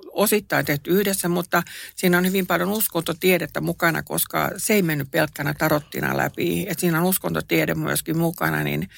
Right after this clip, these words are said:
niin mä olen saanut sitä sitten hyödyntää siinä, siinä kirjassa. Ja sieltä sitten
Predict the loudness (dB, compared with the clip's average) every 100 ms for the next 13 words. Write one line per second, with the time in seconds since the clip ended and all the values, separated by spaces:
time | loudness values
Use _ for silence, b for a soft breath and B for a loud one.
0 | B B B -2 2 4 2 0 0 -2
1 | 0 2 0 -2 -4 0 2 2 -2 -2
2 | -2 0 0 0 0 -4 -8 _ B B
3 | -2 2 2 2 2 2 2 -2 0 0
4 | 2 2 0 2 2 0 -4 -2 -2 -2